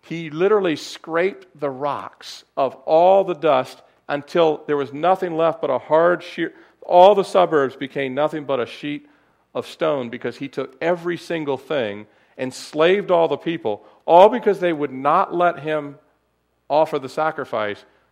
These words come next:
to their false god in their temple. Here's what's fascinating. There, they ended up, he ended up getting all the way in,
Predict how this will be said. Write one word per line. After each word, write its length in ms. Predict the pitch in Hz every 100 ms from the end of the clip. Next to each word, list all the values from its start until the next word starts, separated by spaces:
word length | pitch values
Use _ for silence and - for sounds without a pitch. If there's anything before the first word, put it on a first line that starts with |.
| _ _
to 140 | - 110
their 200 | 131 151
false 340 | 156 147 -
god 360 | 147 123 107 104 _
in 140 | 117 113
their 160 | 127
temple. 500 | 120 131 117 92 80 _ _ _ _
Here's 260 | 160 202 180
what's 220 | 147 - _ _
fascinating. 720 | _ 147 143 143 127 101 90 82 _ _ _ _ _ _ _ _ _ _ _ _ _ _ _ _ _ _ _ _ _ _ _ _ _ 110
There, 300 | 139 180 190 -
they 180 | 135
ended 180 | 165 147
up, 300 | 117 - _ _ _ _
he 100 | 139
ended 200 | 147 139
up 200 | 123 -
getting 220 | 117 139 143
all 160 | 139
the 80 | 131
way 340 | 120 120 117
in, 200 | 120 113